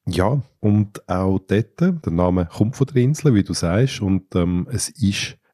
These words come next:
ein Getränk, es ist ein gespritteter Wein. Und wenn wir uns aber gleich wieder anschauen, wo der Wein herkommt, ist es ja schon noch spannend, wenn man die Insel anschauen tut. Also,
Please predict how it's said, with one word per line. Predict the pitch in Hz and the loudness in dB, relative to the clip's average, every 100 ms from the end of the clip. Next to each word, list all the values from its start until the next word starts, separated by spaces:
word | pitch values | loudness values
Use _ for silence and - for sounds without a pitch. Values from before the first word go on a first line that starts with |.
| _ | _
ein | 107 | -6
Getränk, | - - 85 110 147 | -4 -2 0 0 -2
es | - - | -2 0
ist | 101 | 2
ein | 95 | 0
gespritteter | - - 95 - 104 - 90 | -2 0 -2 0 -4 0 2
Wein. | 92 135 139 - - - - - - - _ | 4 2 0 -8 -18 -18 -18 -20 -20 -20 _
Und | 101 92 | -6 0
wenn | 107 | 2
wir | 107 | 4
uns | 107 | 4
aber | 104 113 | 4 0
gleich | 107 107 139 - | 0 0 0 2
wieder | 107 92 | 2 4
anschauen, | 104 113 104 95 | 4 6 4 2
wo | 95 | 0
der | 90 82 | 0 0
Wein | 90 | 0
herkommt, | 85 113 139 139 95 73 78 - - _ _ _ - | 2 0 0 0 0 -4 -12 -12 -12 _ _ _ -10
ist | 95 | -6
es | 90 - | -6 -6
ja | 78 | -8
schon | - 131 139 | -2 0 0
noch | 135 | -2
spannend, | - - _ 131 85 80 82 87 | -4 -10 _ -2 -2 -4 -6 -4
wenn | 90 | -4
man | 92 | -4
die | - 98 | -4 -6
Insel | 87 - 85 | -6 -6 -6
anschauen | 76 92 117 127 131 135 | 0 4 6 4 2 0
tut. | - 131 156 - | 4 4 4 0
Also, | 85 - 85 | -4 0 -2